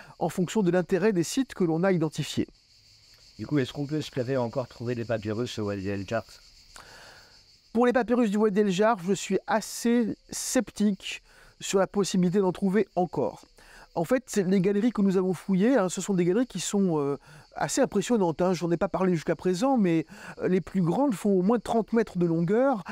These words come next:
Speaker 1: elles font deux mètres cinquante de large, deux mètres vingt de haut. Ce sont des grosses galeries, euh, creusées dans le calcaire. Alors, on avait deux systèmes, en fait, qui étaient, euh, qui étaient préservés.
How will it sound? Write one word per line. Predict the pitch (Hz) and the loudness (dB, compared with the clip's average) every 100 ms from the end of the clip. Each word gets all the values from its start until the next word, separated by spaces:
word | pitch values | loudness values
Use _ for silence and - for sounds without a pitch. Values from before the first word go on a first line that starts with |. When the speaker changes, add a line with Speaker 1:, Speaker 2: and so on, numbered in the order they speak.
| - 196 | -12 -4
Speaker 1:
elles | 170 | -4
font | - 175 | 0 2
deux | 208 | 2
mètres | 208 | 2
cinquante | 214 185 180 160 | 0 0 0 2
de | |
large, | 180 226 262 247 185 185 175 | 4 4 4 2 0 2 2
deux | 170 | 2
mètres | 196 165 | 0 2
vingt | 185 | 2
de | 170 | 2
haut. | 175 - 233 277 | 2 2 0 0
Ce | 214 | 0
sont | 180 247 | 0 0
des | 175 | 2
grosses | 156 160 254 277 196 | 0 -2 0 2 2
galeries, | 180 165 202 214 151 | 0 2 2 4 2
euh, | 143 - - | -2 -8 -14
creusées | - 208 220 | -4 0 2
dans | 214 | 2
le | 208 | 0
calcaire. | - 165 - 202 277 277 - - - - - | 0 -2 0 0 0 -2 -10 -20 -20 -14 -2
Alors, | 185 190 202 | 0 2 2
on | 220 | 2
avait | 262 226 214 | 2 2 0
deux | 170 262 | 2 0
systèmes, | 269 262 - 202 247 | 0 -4 -2 0 2
en | 202 | 0
fait, | - 202 - | 0 -2 -2
qui | - 175 | -4 -4
étaient, | - 190 175 | 0 2 2
euh, | 156 143 151 147 143 143 | 2 0 0 0 -2 -4
qui | 175 | -2
étaient | 165 - 185 | -2 0 -2
préservés. | - 170 170 156 180 247 | 0 0 0 0 0 0